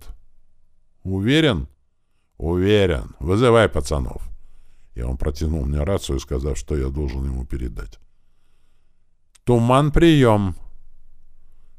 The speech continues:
"На связи", тут же отозвалась его рация. Сейчас, когда стрельбы не было, его голос эхом разлетался по отсеку, и все наши бойцы слушали переговоры. Я еще и громкость на рации выкрутил на максимум.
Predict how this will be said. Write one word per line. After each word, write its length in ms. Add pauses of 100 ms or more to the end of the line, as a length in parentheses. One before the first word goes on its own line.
"На 320
связи", 720
тут 200
же 100
отозвалась 540
его 180
рация. 480 (680)
Сейчас, 380
когда 340
стрельбы 440
не 180
было, 220
его 240
голос 400
эхом 240
разлетался 640
по 220
отсеку, 520 (460)
и 160
все 240
наши 300
бойцы 420
слушали 440
переговоры. 760 (580)
Я 180
еще 260
и 80
громкость 440
на 120
рации 320
выкрутил 440
на 140
максимум. 520